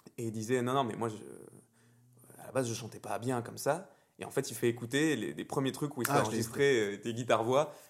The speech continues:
Speaker 1: Et c'est horrible. Jamais tu te dis, bah, lui, il va devenir, euh,
Speaker 2: Ouais.
Speaker 1: une, une star, euh, éclatante où tu vois son nom partout et t'as envie
Speaker 2: Ouais.
Speaker 1: d'écouter tout ce qu'il fait parce qu'à chaque fois, c'est trop bien. Enfin,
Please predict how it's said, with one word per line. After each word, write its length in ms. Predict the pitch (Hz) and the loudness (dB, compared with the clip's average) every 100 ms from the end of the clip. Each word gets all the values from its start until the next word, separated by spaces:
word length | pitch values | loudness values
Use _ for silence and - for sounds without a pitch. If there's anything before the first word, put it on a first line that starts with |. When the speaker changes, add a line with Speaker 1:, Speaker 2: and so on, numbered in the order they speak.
| _ _ - | _ _ -8
Speaker 1:
Et 80 | 120 | -8
c'est 260 | - 131 - | -4 -2 4
horrible. 600 | 147 156 214 143 110 - - _ | 6 8 6 6 2 -2 -16 _
Jamais 300 | - 143 165 | 0 2 2
tu 100 | 156 | 0
te 80 | 123 | 0
dis, 220 | 123 147 | 0 2
bah, 120 | 135 | 6
lui, 280 | 120 127 160 | 6 4 0
il 60 | 170 | 2
va 80 | 117 | 2
devenir, 420 | 110 113 123 139 | 0 -2 0 0
euh, 320 | 110 101 101 95 117 | 2 0 -2 -4 -6
Speaker 2:
Ouais. 180 | 104 95 _ _ _ | -8 -10 _ _ _
Speaker 1:
une, 420 | 123 113 107 104 - | -8 -6 -6 -8 -10
une 180 | 117 110 | -8 -8
star, 460 | - 143 135 117 | -2 2 4 2
euh, 180 | 107 - - - _ _ _ _ _ _ | -2 -4 -10 -16 _ _ _ _ _ _
éclatante 720 | 143 - 151 123 151 151 147 - | -6 0 2 4 2 2 -2 -8
où 100 | 117 | -8
tu 120 | 117 | -2
vois 120 | 120 | 0
son 180 | 120 123 | 0 -2
nom 160 | 117 117 | -4 -2
partout 400 | 127 - 151 156 | -2 -4 -4 -2
et 60 | - | -2
t'as 80 | |
envie 120 | 110 117 | -4 -4
Speaker 2:
Ouais. 60 | |
Speaker 1:
d'écouter 260 | 117 113 117 | -4 -6 -8
tout 140 | - | -8
ce 100 | 139 | -10
qu'il 120 | - | -8
fait 400 | 127 131 151 - - | -4 -2 -2 -2 -12
parce 120 | - | -10
qu'à 80 | 113 | -6
chaque 200 | - - | -4 -4
fois, 120 | 123 | -4
c'est 120 | 113 | -4
trop 180 | - 117 | -4 -4
bien. 160 | 117 | -2
Enfin, 280 | 139 - - | -4 -8 -14